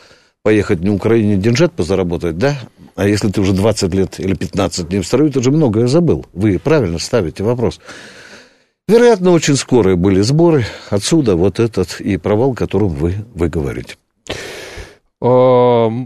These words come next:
Speaker 2: некоторые наши слушатели могут трактовать, например, ваши слова, как будто бы вы сливаете этих солдат.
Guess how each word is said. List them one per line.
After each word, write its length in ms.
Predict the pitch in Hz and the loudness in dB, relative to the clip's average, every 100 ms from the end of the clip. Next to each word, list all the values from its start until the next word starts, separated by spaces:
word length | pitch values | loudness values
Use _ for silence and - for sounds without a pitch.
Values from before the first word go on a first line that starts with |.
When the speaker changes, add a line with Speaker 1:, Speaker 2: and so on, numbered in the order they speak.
| - | -4
Speaker 2:
некоторые 580 | 139 170 185 - 160 151 | 0 2 0 0 0 2
наши 200 | 139 - | -2 0
слушатели 380 | 185 - 156 | -2 -2 -2
могут 240 | 135 139 - | -2 -2 -4
трактовать, 480 | 131 - 135 135 120 | -6 0 2 2 0
например, 320 | 107 113 107 | -2 0 2
ваши 220 | 123 - | 0 -2
слова, 460 | - 123 135 170 165 | -2 0 2 0 0
как 180 | - 107 | -4 -4
будто 260 | 139 - | -6 -4
бы 120 | 110 107 | -6 -2
вы 120 | 113 | -2
сливаете 680 | - 127 127 98 82 - | 2 2 4 2 0 -8
этих 240 | 110 104 - | -10 -10 -8
солдат. 400 | 107 95 90 | -4 -4 -6